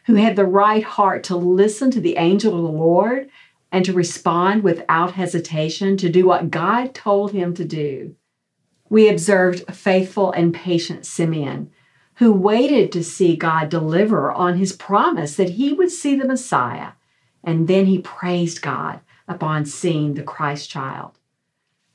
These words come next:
Last week, we followed the wise men and learned of their belief in Christ the King, their persistence in finding him, and their worship of the King when they found him.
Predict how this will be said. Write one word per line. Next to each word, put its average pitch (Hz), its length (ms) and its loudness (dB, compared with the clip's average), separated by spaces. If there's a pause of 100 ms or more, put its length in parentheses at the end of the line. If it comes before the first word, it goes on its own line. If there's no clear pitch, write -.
(140)
Last 170 520 0
week, 147 400 -2 (200)
we 220 140 6
followed 233 520 4
the 220 100 2
wise 208 480 2
men 143 440 -2
and 190 240 2
learned 196 400 2
of 160 160 -2
their 175 180 2
belief 160 640 0
in 160 200 -2
Christ 175 540 -2
the 170 100 -4
King, 165 640 -2 (380)
their 190 480 2 (200)
persistence 226 1000 -2
in 180 220 2
finding 196 520 2
him, - 440 -4 (300)
and 180 160 2
their 175 180 4
worship 180 680 0
of 151 160 -6
the 147 60 -6
King 143 480 -2
when 147 160 -2
they 147 140 -2
found 143 420 -4
him. 135 320 -10